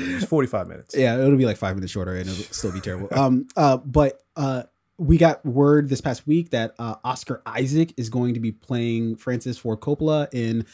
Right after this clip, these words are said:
Speaker 2: they're doing basically, like, a behind the s-, almost like, uh, they did with, uh, The Disaster Artist with, um, uh, James Franco, um, where he, uh, they were doing, like, the behind the scenes,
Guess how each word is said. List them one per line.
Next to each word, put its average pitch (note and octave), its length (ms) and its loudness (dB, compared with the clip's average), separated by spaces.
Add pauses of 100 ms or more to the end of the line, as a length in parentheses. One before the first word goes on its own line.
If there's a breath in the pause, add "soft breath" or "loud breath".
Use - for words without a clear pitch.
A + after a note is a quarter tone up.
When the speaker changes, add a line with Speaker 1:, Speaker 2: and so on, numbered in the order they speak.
(220 soft breath)
Speaker 2:
they're B2 240 4
doing C3 320 4
basically, C3+ 320 0
like, A#2 140 -2
a A2 60 -4
behind A#2 360 -2
the A#2+ 60 -2
s-, D#3 100 -12
almost G#3+ 240 -2
like, E3+ 140 -4
uh, B2 180 2
they A#2 200 -2
did A#2+ 180 -2
with, A2 160 -4
uh, G2 120 -4
The G2+ 120 -8
Disaster G#2 480 -6
Artist B2+ 480 -8
with, G2+ 260 -8
um, F2+ 360 -8 (840 loud breath)
uh, F#2 280 -4
James A2 240 -2
Franco, D3 400 -4 (240)
um, G2+ 320 -4
where G2+ 600 -4
he, G#2+ 640 -2 (100)
uh, F#2+ 280 -8
they A#2 120 -2
were A2 100 2
doing, A#2+ 160 2
like, G#2+ 100 -2
the - 60 -12
behind B2 340 -2
the A2+ 40 -2
scenes, A2+ 560 -4